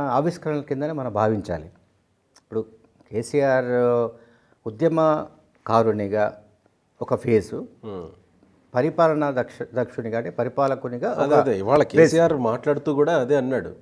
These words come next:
Speaker 2: ఉద్యమ
Speaker 1: Hmm.
Speaker 2: నాయకుడే, ఆ, పరిపాలకుడైతే ఎలా ఉంటుందోనని చాలా మంది అనుమానం వ్యక్తం చేశారు,
Speaker 1: అవును.
Speaker 2: వాటన్నిటిని పటాపంచలు చేశామని మాట్లాడారు.
Speaker 1: అవును,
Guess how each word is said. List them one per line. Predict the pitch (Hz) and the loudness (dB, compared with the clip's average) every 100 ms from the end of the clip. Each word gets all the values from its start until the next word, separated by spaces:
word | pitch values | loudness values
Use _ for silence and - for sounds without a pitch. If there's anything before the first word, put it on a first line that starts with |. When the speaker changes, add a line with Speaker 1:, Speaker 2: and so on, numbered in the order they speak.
| _ _ - | _ _ -16
Speaker 2:
ఉద్యమ | 104 127 165 | -4 0 4
Speaker 1:
Hmm. | |
Speaker 2:
నాయకుడే, | 160 156 151 160 175 180 160 180 - _ _ - | 6 6 6 2 2 4 2 0 -14 _ _ -8
ఆ, | 117 | -6
పరిపాలకుడైతే | 110 135 156 160 165 165 156 147 151 165 143 143 - | -4 -4 0 4 4 4 2 2 0 2 2 2 -2
ఎలా | 123 147 | 2 4
ఉంటుందోనని | 151 139 143 147 143 135 | 4 2 0 2 0 -2
చాలా | 131 139 | -2 -2
మంది | 135 135 | -2 0
అనుమానం | 127 127 135 127 | 0 0 0 0
వ్యక్తం | 117 - 113 | -2 -4 -8
చేశారు, | 104 98 101 120 | -6 -8 -8 4
Speaker 1:
అవును. | 123 107 | 4 4
Speaker 2:
వాటన్నిటిని | 117 123 131 | -2 -6 -8
పటాపంచలు | - 113 135 127 120 120 | -4 -2 0 -2 -4 -6
చేశామని | 113 110 95 101 110 | -4 -6 -6 -8 -8
మాట్లాడారు. | 113 104 101 98 135 | -8 -8 -6 -2 0
Speaker 1:
అవును, | 87 | -2